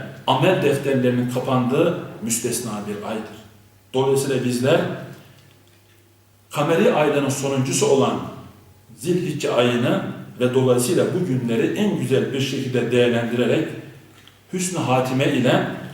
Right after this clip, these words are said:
amel defterlerimizi kapatarak Muharrem-i Şerif ayıyla da yeni bir sayfa açmaya gayret edelim. Cenab-ı Hak bu konuda yar ve yardımcımız olsun. Bu sene hacca gidemiyoruz belki ama en azından gönüllerimiz orada.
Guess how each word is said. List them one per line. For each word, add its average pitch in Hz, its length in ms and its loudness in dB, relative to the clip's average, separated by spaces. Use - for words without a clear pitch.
amel 127 360 2
defterlerimizi 113 760 -2
kapatarak - 460 0
Muharrem-i 160 460 2
Şerif 185 380 2
ayıyla 131 380 4
da 165 220 4
yeni 170 200 4
bir 127 180 0
sayfa 113 320 -2
açmaya 101 340 -4
gayret 95 260 -2
edelim. 90 300 -10
Cenab-ı 151 400 2
Hak - 360 0
bu 165 120 2
konuda 123 280 2
yar 131 420 2
ve 120 40 0
yardımcımız 110 540 -2
olsun. 101 300 -4
Bu 214 80 0
sene 202 200 6
hacca 196 300 4
gidemiyoruz 160 560 4
belki 120 300 0
ama - 380 2
en 143 160 2
azından 127 420 2
gönüllerimiz 120 600 2
orada. - 260 -2